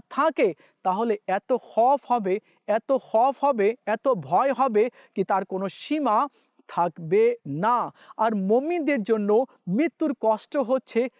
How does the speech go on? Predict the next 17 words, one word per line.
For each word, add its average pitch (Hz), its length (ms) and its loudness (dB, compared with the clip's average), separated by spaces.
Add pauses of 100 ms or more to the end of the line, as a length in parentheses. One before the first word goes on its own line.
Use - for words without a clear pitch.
(100)
শেষ - 480 -2
কষ্ট, 180 380 -2 (280)
এরপরে 254 480 0
আর 233 220 -2
কোনো 220 300 -2
কষ্ট 233 340 -2
নেই। 214 340 -2 (220)
আর 226 140 0 (120)
কাফির 233 580 2 (260)
যারা 233 320 2
রয়েছে, 254 560 0 (240)
তাদের 254 340 2
মৃত্যু 262 480 0
কষ্ট 254 340 0
হচ্ছে 240 500 0 (240)
প্রথম 277 420 0
কষ্ট, 196 380 -2